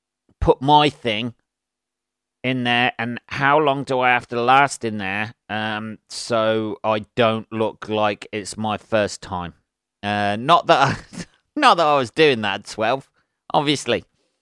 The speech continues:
Uh, old bunny boy had to wait a few more years for that, baby. But I had a general interest. You know what I mean?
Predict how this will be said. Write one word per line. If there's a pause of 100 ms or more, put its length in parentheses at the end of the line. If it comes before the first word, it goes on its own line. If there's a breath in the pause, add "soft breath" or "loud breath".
(320)
Uh, (500)
old
bunny
boy
had
to
wait
a
few
more
years
for
that,
baby. (1000 soft breath)
But
I
had
a
general
interest. (800)
You
know
what
I
mean?